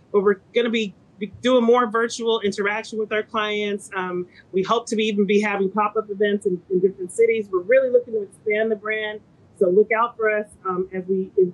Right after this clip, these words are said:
increase our digital presence and our physical presence around the States.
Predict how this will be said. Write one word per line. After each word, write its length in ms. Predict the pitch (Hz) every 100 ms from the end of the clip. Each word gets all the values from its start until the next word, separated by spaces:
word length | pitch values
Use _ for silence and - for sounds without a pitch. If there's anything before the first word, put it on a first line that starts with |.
| -
increase 380 | 190 - 233 226
our 120 | -
digital 360 | 190 233 247 240
presence 540 | 254 233 226 233 220 _ _ _ 226
and 80 |
our 120 | 233 240
physical 340 | 240 220 214
presence 560 | 202 196 185 185 185 - 175
around 220 | 185 180
the 80 | 180
States. 420 | 180 185 185 -